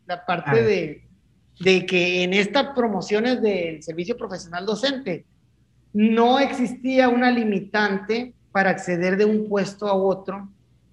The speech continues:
Speaker 1: o sea, escalafonaria, digamos, o escalada. O sea, no,
Speaker 2: Ujú.
Speaker 1: no necesitabas ser director para irte a supervisor ni para ser jefe de sector, que eso es algo que hizo mucho ruido en su tiempo y todavía creo que lo quitaron,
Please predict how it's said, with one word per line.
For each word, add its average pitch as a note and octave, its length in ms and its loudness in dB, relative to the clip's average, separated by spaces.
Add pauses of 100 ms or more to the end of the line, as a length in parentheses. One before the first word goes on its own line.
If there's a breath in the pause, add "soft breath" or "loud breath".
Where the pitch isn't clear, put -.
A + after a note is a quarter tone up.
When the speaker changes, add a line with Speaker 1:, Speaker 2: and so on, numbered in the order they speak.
(640)
Speaker 1:
o F#3+ 100 -6
sea, E3 460 2
escalafonaria, F3 920 2
digamos, A3 580 2
o G#3 80 2
escalada. D#3+ 720 -2 (720)
O F3+ 60 -18
sea, F#3+ 120 0
no, F#3+ 120 2
Speaker 2:
Ujú. G#3+ 100 -2
Speaker 1:
no G#3+ 140 4
necesitabas A3+ 640 2
ser A3+ 160 0
director A3+ 460 -2
para F#3+ 160 0
irte F3+ 220 -4
a F#3+ 60 -2
supervisor F#3 760 -6
ni G3 80 -2
para E3 280 -10
ser E3 520 -6 (320)
jefe G3 280 -2
de F3+ 140 0
sector, G3+ 540 -6 (260 loud breath)
que G#3 180 8
eso G#3+ 160 2
es - 120 -2
algo G3+ 300 4
que G3+ 100 -2
hizo F3 300 -2
mucho G#3+ 640 2
ruido A3 380 2
en G#3 80 0
su - 160 -12
tiempo F#3 640 -8 (540)
y F#3+ 200 -2
todavía G#3+ 480 6
creo A3 240 0
que D#3+ 440 -4
lo F3+ 280 0
quitaron, G3 680 2